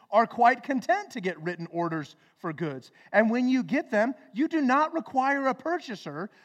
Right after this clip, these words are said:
to ask you in person. In fact, you commonly say that you would like to have it in black and white.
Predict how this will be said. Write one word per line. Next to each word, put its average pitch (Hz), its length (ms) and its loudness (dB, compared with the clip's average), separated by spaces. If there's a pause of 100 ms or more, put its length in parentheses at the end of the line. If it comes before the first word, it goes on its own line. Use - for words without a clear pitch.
(100)
to 240 160 -2
ask 262 300 4
you 269 160 0
in 262 140 0
person. 349 420 -2 (640)
In 254 120 -2
fact, 285 240 6
you 285 80 0
commonly 320 560 2
say 165 240 -6
that 220 140 -6
you 233 100 -2
would 247 100 -6
like 240 220 0
to 240 80 2
have 202 160 2
it 247 60 -4
in 247 60 -2
black 262 280 0
and 320 80 -4
white. 359 280 4